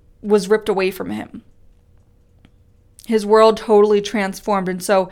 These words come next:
his hope was that, you know, because he had such a great relationship with God, right? Because he had such a great relationship with God, his hope was that that relationship would sustain his lifestyle, you know, the richness, the healthiness, the blessedness.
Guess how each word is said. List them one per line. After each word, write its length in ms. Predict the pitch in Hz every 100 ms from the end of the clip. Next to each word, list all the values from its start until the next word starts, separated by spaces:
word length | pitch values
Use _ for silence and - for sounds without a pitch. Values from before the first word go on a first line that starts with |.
| -
his 280 | - 254 226
hope 340 | - 320 349 208
was 120 | 185
that, 300 | 196 202 - _ _ _ _ _ -
you 80 | 220
know, 120 | 208
because 540 | 202 208 214 202 202
he 300 | - 208 202
had 280 | 202 208 202
such 220 | - 220
a 60 | 220
great 340 | 180 208 208
relationship 760 | 233 226 226 226 240 - 233 220
with 240 | 202 202
God, 600 | 196 180 185 196 262 294 _ _ - _
right? 300 | 208 202 214 - -
Because 320 | 226 247 240
he 260 | - 262 285
had 240 | 294 311
such 220 | 302 285
a 40 | 285
great 320 | - 240 233
relationship 560 | 233 226 220 214 214 202
with 140 | 202
God, 220 | 233 202
his 160 | 208 202
hope 260 | 240 294
was 140 | 220 196
that 280 | 202 208 - - - - - -
that 240 | 226 233
relationship 640 | 220 220 285 277 233 226 -
would 180 | 208 202
sustain 460 | 208 208 196 185
his 140 | 226 220
lifestyle, 760 | 269 330 - 202 185 180 180
you 120 | 190
know, 160 | 185 180
the 160 | 180 190
richness, 400 | 254 - 202 190
the 100 | 233
healthiness, 580 | 226 240 220 190 185
the 140 | - 185
blessedness. 800 | 208 240 - 185 180 202 -